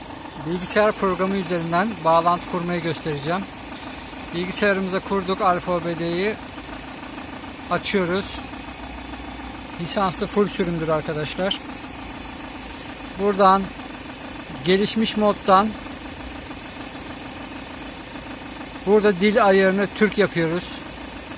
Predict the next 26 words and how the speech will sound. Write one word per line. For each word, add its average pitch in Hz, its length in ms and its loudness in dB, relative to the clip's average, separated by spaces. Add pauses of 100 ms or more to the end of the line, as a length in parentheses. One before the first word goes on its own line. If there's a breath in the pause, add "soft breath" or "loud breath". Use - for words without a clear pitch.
(120)
İngilizce 180 460 4
gelir 160 240 2
sizde. 156 420 2 (640)
Sonra 196 180 10
normal 196 300 8
tekrar 196 380 6
düzenli 196 380 6
moda 185 280 4
dönüyoruz. 170 460 2 (1000)
Fiyatı 208 360 6
seçiyoruz, 190 600 4
arabamızı 190 600 4
seçiyoruz, 190 540 0
motoru 190 400 4
seçiyoruz. 185 560 0 (640)
Sonra 196 240 10
motor, 190 360 6 (440)
sizin 190 180 2
motorunuz 196 420 4
neyse 196 260 2
onu 185 140 0
seçiyorsunuz. 180 600 0 (1200)
Ve 175 60 -2
sonra 214 380 6
bağlan 196 420 10
diyorsunuz. 175 460 0